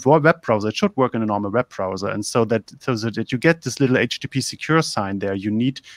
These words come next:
to use, uh, um, um, uh, S S L service that is accepted by the browsers. Um, normally, you can make a self certificate, so you can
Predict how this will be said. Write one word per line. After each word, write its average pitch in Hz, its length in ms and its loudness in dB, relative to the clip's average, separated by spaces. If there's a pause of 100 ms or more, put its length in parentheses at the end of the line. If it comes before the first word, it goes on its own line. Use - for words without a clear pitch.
(120)
to 123 100 -4
use, 131 460 2
uh, 117 360 2
um, 107 480 -6 (100)
um, 104 320 -8
uh, 95 280 -14 (340)
S 123 140 -4
S 135 80 -10
L 139 180 4
service 113 460 -2
that 104 180 -6
is - 140 -8
accepted - 560 -6
by 95 100 -2
the 92 80 -14
browsers. 90 560 -12 (440)
Um, 104 500 0
normally, 151 300 6
you 127 120 2
can 123 160 -2
make 117 180 0
a 107 40 -4
self 123 320 -2
certificate, 160 720 -4
so - 260 -6
you 143 120 -4
can 107 200 -4